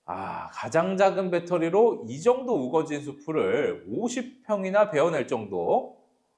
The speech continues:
잔디밭이었으면 같은 배터리로 백 평 이상은 우습게 작업했을 것 같죠?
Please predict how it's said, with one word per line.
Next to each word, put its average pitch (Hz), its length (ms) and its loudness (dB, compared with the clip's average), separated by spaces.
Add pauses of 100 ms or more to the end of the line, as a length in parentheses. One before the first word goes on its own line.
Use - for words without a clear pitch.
(120)
잔디밭이었으면 143 1300 -2
같은 - 500 -6
배터리로 190 840 2 (100)
백 - 260 -12
평 233 220 -2
이상은 143 500 -2
우습게 190 420 -2
작업했을 117 540 -2
것 90 140 -8
같죠? - 520 -4